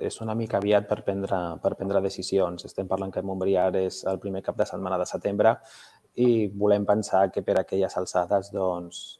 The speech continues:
doncs, hauria d'haver-hi ja una certa normalitat per poder celebrar-ho, doncs, doncs, pràcticament com cada any. No obstant, insisteixo,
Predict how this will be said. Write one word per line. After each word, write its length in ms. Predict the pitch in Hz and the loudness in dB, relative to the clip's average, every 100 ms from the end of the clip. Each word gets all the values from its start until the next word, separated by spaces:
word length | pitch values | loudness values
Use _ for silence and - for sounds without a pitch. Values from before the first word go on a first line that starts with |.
| 90 | -18
doncs, 260 | 87 85 - 87 | -16 -14 -6 -4
hauria 300 | 87 95 95 | -2 0 2
d'haver-hi 600 | 92 95 98 98 95 92 | 2 0 0 2 2 0
ja 100 | 87 | -2
una 160 | 92 95 | -2 -6
certa 300 | - 95 - 104 | -8 -10 -6 -6
normalitat 600 | 98 101 90 90 90 - | -4 -4 -2 0 0 0
per 140 | 101 98 | -4 -4
poder 600 | 95 87 85 87 87 85 | -6 -2 -2 -2 -4 -6
celebrar-ho, 580 | - 90 90 87 82 95 | -4 -2 0 0 0 -2
doncs, 440 | 90 80 - - _ _ _ | -2 -6 -14 -20 _ _ _
doncs, 340 | _ 92 - - _ | _ _ -20 -20 _
pràcticament 580 | 76 - 87 82 87 90 | -20 -18 -14 -12 -12 -12
com 160 | - 90 | -12 -8
cada 320 | 82 78 82 | -6 -4 -2
any. 100 | 104 87 _ - _ _ _ _ _ _ - | -4 -6 _ -20 _ _ _ _ _ _ 0
No 140 | 120 | 2
obstant, 260 | 117 131 131 | 6 8 8
insisteixo, 640 | 123 104 - 110 - 85 | 6 2 4 4 2 -6